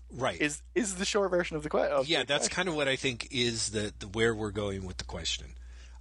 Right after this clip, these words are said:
Speaker 1: Um, geez. Okay. Do you, so,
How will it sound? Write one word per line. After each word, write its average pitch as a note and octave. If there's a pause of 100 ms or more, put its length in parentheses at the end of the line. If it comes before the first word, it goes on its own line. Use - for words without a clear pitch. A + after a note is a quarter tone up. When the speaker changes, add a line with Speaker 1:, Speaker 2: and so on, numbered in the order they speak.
(120)
Speaker 1:
Um, F#2 (640)
geez. A2
Okay. C#3
Do B2
you, C3+ (120)
so, B2+